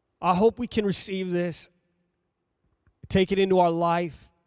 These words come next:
apply the word. Let the blood teach you freedom from condemnation. Ephesians one seven, it says, "In him we have redemption through his blood,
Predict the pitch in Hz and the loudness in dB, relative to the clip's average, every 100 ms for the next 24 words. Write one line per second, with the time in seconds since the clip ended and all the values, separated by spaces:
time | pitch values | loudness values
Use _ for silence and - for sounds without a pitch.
0 | _ _ _ _ _ _ _ _ _ _ | _ _ _ _ _ _ _ _ _ _
1 | _ - - 180 185 190 185 185 170 175 | _ -12 -4 2 4 2 0 -4 0 4
2 | 170 160 156 - _ _ _ _ _ _ | 4 4 -2 -8 _ _ _ _ _ _
3 | _ _ _ - 165 226 - 165 214 208 | _ _ _ -4 0 0 0 0 4 4
4 | 190 - 220 - 208 180 - 202 214 220 | 2 -4 -4 -2 -2 -2 -2 0 2 4
5 | 220 208 - 190 - 180 180 180 180 180 | 2 2 -6 -6 -2 0 0 -2 0 0
6 | 175 - 160 131 _ _ _ _ _ _ | 0 -4 -10 -12 _ _ _ _ _ _
7 | _ _ - 160 226 240 220 208 196 220 | _ _ -14 -4 2 4 4 0 4 4
8 | 208 - 220 226 202 180 220 220 180 202 | 2 -2 -2 0 0 0 2 2 2 0
9 | 185 233 233 220 202 208 190 190 147 214 | 2 2 2 0 0 0 -2 -4 0 0
10 | 214 - 190 - 202 202 196 156 190 202 | 0 -4 -6 -2 0 0 0 -4 -2 2
11 | 202 185 160 | 2 0 -4